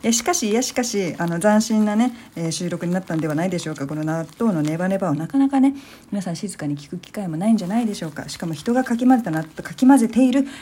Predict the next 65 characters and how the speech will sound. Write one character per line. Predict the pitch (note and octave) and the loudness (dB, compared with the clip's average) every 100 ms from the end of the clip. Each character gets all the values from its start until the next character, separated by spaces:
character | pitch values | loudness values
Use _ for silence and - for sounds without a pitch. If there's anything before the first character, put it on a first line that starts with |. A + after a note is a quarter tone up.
| - | -8
納 | F#3 F#3 - | -8 -6 -4
豆 | G#3 F#3+ | -2 2
の | A#3 | 2
ネ | F#3 | 2
バ | F3 | 0
ネ | F#3 F3 | -2 -2
バ | F3 | -2
の | F3 | -4
音 | F3 F3+ | -4 -8
を | - - E3 - - | -8 -8 -8 -8 -20
聞 | - | -16
く | - | -12
っ | |
て | F3 - | -10 -6
い | D3+ | -4
う | |
の | C#3 | -2
も | C#3 | 0
ね、 | D3 | -2
な | F3 | -4
か | |
な | G3+ | -4
か | G#3 | -2
な | G3+ | -2
い | F#3 | -2
ん | |
じ | D#3 | -2
ゃ | |
な | C3+ | -4
い | |
で | C3 | -6
し | - | -8
ょ | |
う | - | -10
か。 | D#3 - - - _ - - - - - - - - - - | -12 -12 -20 -20 _ -20 -20 -20 -20 -20 -20 -20 -20 -20 -10
そ | A3 | -6
ん | |
な | G3+ | -4
ね、 | G3 G3+ | -4 -6
貴 | - | -8
重 | - F#3 | -8 -6
な | |
体 | F3+ F3 E3 | -6 -8 -8
験 | E3 E3 | -6 -2
を | A3 | -2
皆 | E3+ F3 | -2 -6
さ | D3 | -6
ん | D3+ | -6
に、 | G3 A3+ | -2 -2
え | - D3 | -4 -6
ー、 | |
今 | D3 D3+ | -4 -4
回 | A2 | -6
提 | C#3 D3 | -8 -6
供 | D3 | -6
さ | C#3+ | -8
せ | - C#3+ | -8 -8
て | G#3+ - | -6 -8
い | |
た | C#3 | -10
だ | C3 | -12
き | - | -8
ま | E3+ | -6
し | - | -6
た。 | - D#3+ E3+ - | -4 0 2 0